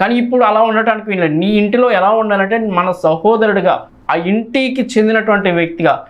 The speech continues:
మీ కుటుంబ సభ్యుడిగా, మీ సోదరుడిగా, మన సోదరుడిగా, మన వ్యక్తిగా,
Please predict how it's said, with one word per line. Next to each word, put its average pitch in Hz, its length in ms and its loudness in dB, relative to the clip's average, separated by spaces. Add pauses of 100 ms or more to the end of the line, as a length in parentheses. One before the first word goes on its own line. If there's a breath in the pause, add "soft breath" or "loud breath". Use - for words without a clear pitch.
(180 loud breath)
మీ 214 220 2
కుటుంబ 247 380 2
సభ్యుడిగా, 208 580 0
మీ 190 220 0
సోదరుడిగా, 208 640 2
మన 170 200 0
సోదరుడిగా, 196 560 2
మన 165 200 2
వ్యక్తిగా, 175 540 0